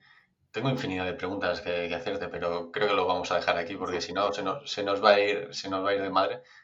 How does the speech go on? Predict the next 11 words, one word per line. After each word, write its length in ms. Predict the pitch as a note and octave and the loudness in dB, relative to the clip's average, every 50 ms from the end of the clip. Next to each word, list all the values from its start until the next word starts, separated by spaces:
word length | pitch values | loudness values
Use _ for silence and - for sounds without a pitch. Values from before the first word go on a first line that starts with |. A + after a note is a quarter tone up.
| _ _ - | _ _ -10
Ha 60 | - | -10
sido 180 | - G#2+ G#2+ G#2 | -6 -4 -2 0
muy, 480 | G#2 G#2 G2+ G2+ F#2+ F#2 F2 E2+ - - - | 0 0 0 0 -2 -4 -4 -8 -10 -14 -14
muy 160 | G2+ G2 G2 | -12 -10 -8
interesante, 580 | F#2 - F2 - - F#2 F#2 F2+ E2 - - _ - | -6 -4 -4 -2 0 0 -2 -2 -4 -12 -18 _ -14
la 80 | F2+ F2+ | -10 -10
verdad, 260 | F2+ F2 F2+ F#2 F2+ | -6 -4 -4 -4 -4
Unai, 220 | F2+ F2+ F#2 F2+ | -4 -4 -4 -4
hablar 240 | E2+ F2 F2+ F2+ - | -4 -2 -2 -2 -2
con, 340 | - F2 F2 E2+ E2+ - - _ _ _ _ _ _ _ | -4 -8 -8 -8 -10 -12 -16 _ _ _ _ _ _ _
contigo. 500 | - F2 E2+ G2 G2 G2+ G#2 G2+ - | -16 -12 -10 -8 -4 -2 -2 -2 -4